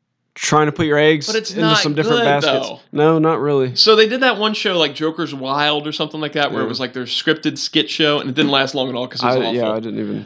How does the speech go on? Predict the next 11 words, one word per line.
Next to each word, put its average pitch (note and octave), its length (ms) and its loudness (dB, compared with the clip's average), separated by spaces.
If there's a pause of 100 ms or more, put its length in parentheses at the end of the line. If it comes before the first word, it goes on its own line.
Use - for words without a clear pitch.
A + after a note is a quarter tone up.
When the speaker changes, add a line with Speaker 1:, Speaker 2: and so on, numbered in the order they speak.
(140)
Speaker 2:
And D3+ 140 4
then F3 80 2
they F#3 80 6
did F3 180 2
another F3 440 0
show, B2 720 -2
too, D3 440 4
that A#2+ 180 0
was A#2+ 220 -2
just - 300 -4
awful. A2 560 -2